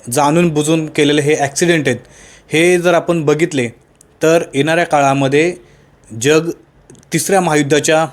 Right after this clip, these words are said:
अ, दारामध्ये उभं आहे असं आपल्याला बघायला नक्की मिळेल. त्याची कारणं तुम्हाला समजून घ्या. सगळ्यात अगोदर अमेरिकेने जी इराणच्या न्यूक्लिअर साईटवरती जे अटॅक केलेत, ते अटॅक नक्की कसं केलेत आणि का केलेत अमेरिकेने? कारण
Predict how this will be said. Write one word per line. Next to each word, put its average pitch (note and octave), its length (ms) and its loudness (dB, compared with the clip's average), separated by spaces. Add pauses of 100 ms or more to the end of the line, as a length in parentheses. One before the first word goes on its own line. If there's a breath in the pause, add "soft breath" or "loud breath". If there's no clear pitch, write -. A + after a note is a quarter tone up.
(180)
अ, B2+ 140 0
दारामध्ये C3+ 520 0
उभं B2+ 260 0
आहे C#3+ 420 -4 (160)
असं B2 160 -2
आपल्याला C3+ 260 0
बघायला B2+ 380 0 (180)
नक्की B2+ 260 -4
मिळेल. D3+ 300 2 (300 loud breath)
त्याची D3 180 -2
कारणं D#3+ 380 0
तुम्हाला D#3 280 -2
समजून C3+ 320 -4
घ्या. C#3 100 -2
सगळ्यात E3+ 280 0
अगोदर F#3 360 2
अमेरिकेने E3+ 640 0
जी E3+ 180 -2
इराणच्या E3 460 0
न्यूक्लिअर E3 420 0
साईटवरती D#3+ 480 0
जे E3 80 0
अटॅक D3 340 -2
केलेत, A#2 180 0 (920 loud breath)
ते G3+ 40 4
अटॅक G3 420 0
नक्की F#3+ 200 -4
कसं F#3 340 -2
केलेत D#3 300 0 (460 loud breath)
आणि F#3+ 340 0 (400)
का A3 180 2
केलेत E3+ 300 0
अमेरिकेने? D3+ 640 -2
कारण D3 320 0